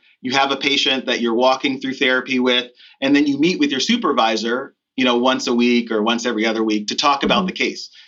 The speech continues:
Speaker 1: And they advise you and, uh, on how you should proceed.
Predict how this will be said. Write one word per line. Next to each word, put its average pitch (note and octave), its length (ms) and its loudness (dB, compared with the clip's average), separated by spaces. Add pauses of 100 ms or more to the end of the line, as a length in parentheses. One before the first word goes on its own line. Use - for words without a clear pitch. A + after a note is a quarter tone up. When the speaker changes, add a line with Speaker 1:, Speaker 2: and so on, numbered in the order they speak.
(120)
Speaker 1:
And A#2+ 160 2
they A#2 220 2
advise A#2 420 0
you A2+ 220 0
and, G#2+ 220 -2
uh, G#2+ 240 -4
on G#2+ 140 -2
how G#2+ 140 -4
you A2 120 0
should G#2+ 220 -4
proceed. G#2 440 -8